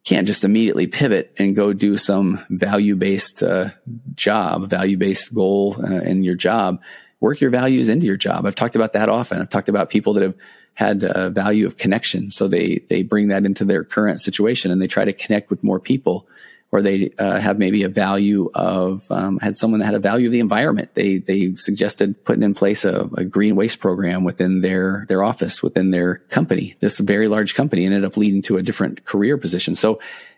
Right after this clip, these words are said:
it, it's never too late to work values into your job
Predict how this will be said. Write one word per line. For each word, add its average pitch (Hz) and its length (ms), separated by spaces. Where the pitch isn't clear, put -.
it, 113 220
it's 104 180
never 143 160
too 117 140
late 139 160
to 101 180
work 107 260
values 113 580
into 170 260
your 95 140
job 92 520